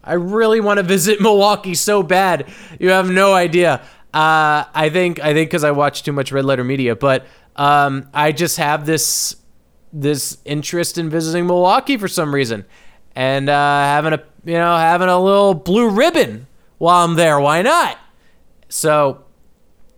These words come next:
yeah, may-, maybe I'll take a, maybe I'll take a little trip to Chicago and then take the train to Milwaukee. How's about that? So, I got a friend that lives in Illinois. Then I'll take the train to Milwaukee. It'll be great!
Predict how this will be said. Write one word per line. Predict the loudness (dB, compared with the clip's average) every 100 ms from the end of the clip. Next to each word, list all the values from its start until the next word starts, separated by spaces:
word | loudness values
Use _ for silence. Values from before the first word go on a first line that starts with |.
| -20 _ -20 _
yeah, | -4 -2
may-, | 0 -2
maybe | -2 -4 -2
I'll | -2 -4
take | -6 -4
a, | -2 -2
maybe | -4 -2
I'll | -4
take | -4 -6
a |
little | -6 -6
trip | -8 -10
to |
Chicago | -10 -12 -6 -2 -2 0 -2
and | -4
then | -8
take | -12 -12
the |
train | -14 -10 -8
to | -6
Milwaukee. | -4 -2 -2 -4 -6
How's | -6
about | -4 -6 -4
that? | -4 -4 -8 _ -20 _ _ _ _ _ _
So, | -18 -8 -4 -4 -8 _ _ _ _ -20
I | -12
got | -10
a |
friend | -6 -6 -4
that | -4
lives | -4 -4
in | -4
Illinois. | -4 -4 -2 -2 -4 -6 _ _ _ _ -10
Then | -6
I'll | -4
take | -6 -6
the |
train | -8 -6 -4
to |
Milwaukee. | -2 2 2 0 0
It'll | -2
be | -2
great! | 0 0 0 -6